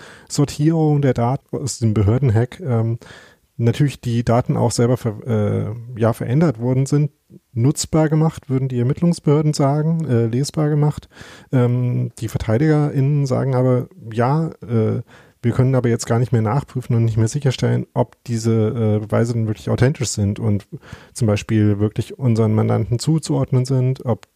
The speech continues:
äh, nicht vielleicht Kontext, äh, fehlt, der das alles anders einordnen würde. Ähm, das waren ja die beiden großen Kritikpunkte daran. Wie, ähm,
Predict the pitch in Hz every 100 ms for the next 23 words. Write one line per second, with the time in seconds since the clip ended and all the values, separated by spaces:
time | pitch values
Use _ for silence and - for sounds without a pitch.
0 | _ _ - 127 110 107 104 107 - 117
1 | - - 156 135 127 - 143 120 110 -
2 | 123 131 - 113 110 113 - - - -
3 | 120 123 120 - 120 117 - 117 139 117
4 | 113 104 110 123 139 _ - - _ _
5 | 123 113 110 110 120 117 151 135 120 117
6 | 117 120 107 123 - 117 - 131 - 110
7 | - 104 104 101 101 113 - - - _
8 | _ _ - 98 110 127 143 - 131 117
9 | 113 117 117 113